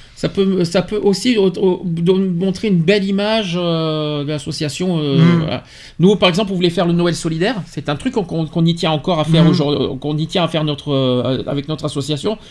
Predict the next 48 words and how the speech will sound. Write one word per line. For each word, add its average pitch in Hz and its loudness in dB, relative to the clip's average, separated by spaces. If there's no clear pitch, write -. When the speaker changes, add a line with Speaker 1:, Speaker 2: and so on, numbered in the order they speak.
Speaker 1:
Malheureusement, 123 -2
on 131 -2
est 127 -2
un 127 -2
petit 143 -10
peu 180 2
embêté 147 0
avec, 165 0
euh, 131 2
le 135 -2
comité 170 -2
des 143 0
fêtes. - -8
Alors, 95 -10
qu'est-ce 139 -8
que 156 2
Speaker 2:
Ouais. 135 4
Speaker 1:
ça, - 0
on 185 6
y 175 0
tient 226 2
à 190 0
cœur. 202 0
Ça - -2
fait 143 0
longtemps, 196 2
depuis 170 0
Speaker 2:
Mhm. 165 8
Speaker 1:
Bordeaux, 165 6
on 196 2
voulait 160 0
faire 139 -8
ça. 151 -6
C'est 151 0
quelque 185 4
chose 214 2
qu'on 190 0
y 180 2
tient, 202 0
qu'on 160 -2
y 151 -2
tient 156 -2
toujours 165 0
et 165 0
qu'on 151 0
aimerait 139 0
encore 151 -2
faire. 175 -2